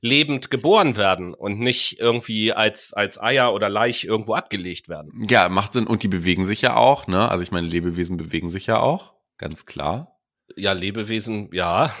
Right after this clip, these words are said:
Speaker 1: <laughs>
Speaker 2: Ja,
Speaker 1: Ja,
Speaker 2: sie,
Speaker 1: Lebewesen
Speaker 2: auch noch
Speaker 1: bewegen.
Speaker 2: ein weiterer Fakt, um diese These zu stützen, würde ich sagen.
Speaker 1: Aber auch, auch da will ich auch nochmal die Fische in, äh,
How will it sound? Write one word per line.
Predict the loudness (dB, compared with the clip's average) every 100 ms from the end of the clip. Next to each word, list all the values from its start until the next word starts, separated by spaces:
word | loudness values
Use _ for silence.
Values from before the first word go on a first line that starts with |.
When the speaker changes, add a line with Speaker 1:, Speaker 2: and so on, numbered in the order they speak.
| -12
Speaker 1:
<laughs> | -10
Speaker 2:
Ja, | -4 -2 2 2
Speaker 1:
Ja, | 0
Speaker 2:
sie, | -2 0
Speaker 1:
Lebewesen | 0 2
Speaker 2:
auch | 2 2
noch | 0 2
Speaker 1:
bewegen. | 2 4
Speaker 2:
ein |
weiterer | 4 2 2 0
Fakt, | 2 0 0 -2
um |
diese | -2 -4 0
These | 2 2 -2
zu | -8
stützen, | -6 -6 -6 -12 -10
würde | -12
ich | -8
sagen. | 0
Speaker 1:
Aber | 0 0
auch, | -2 -4 -10
auch | -2 -2 -2
da | -2 -2
will | -2
ich | -6 -4
auch | -2
nochmal | -2 -2 -4
die |
Fische | -8 -8 -4 -4
in, | -2 -4 -6 -6
äh, | -4 -4 -6